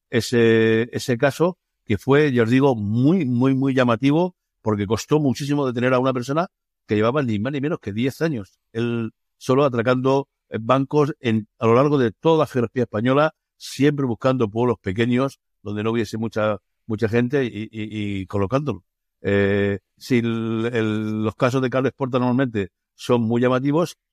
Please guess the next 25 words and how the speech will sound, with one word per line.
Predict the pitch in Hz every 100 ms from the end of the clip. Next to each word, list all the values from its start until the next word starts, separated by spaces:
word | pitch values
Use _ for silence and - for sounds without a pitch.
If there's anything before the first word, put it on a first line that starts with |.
| _ -
en | 113
este | 117 - 117
caso, | 123 127 143 160 _ _
además | 110 110 113
dice | 117
que | 110
ha |
tenido | 107 110 113
acceso | 110 143 131 107 92 _ _ -
a | 95
algunos | 95 110 120 113
de | 113
los | 113
materiales | 113 117 113 123 143 120
<clears throat> | 113 127 143 110 - _ _ -
de | 233 185 165 131 117 104 107
la | 101
Guardia | 120
Civil | 117 123 139
y | 113
demás, | 120 120 98 - _ _
muy, | 101 107 120 127 127 123 120 120 113 - _ _ _ -
muy, | 120 120 127 120 120 117 - _ _ _ _ _
muy | 123 135
desconocidos, | 135 139 131 175 170 208 -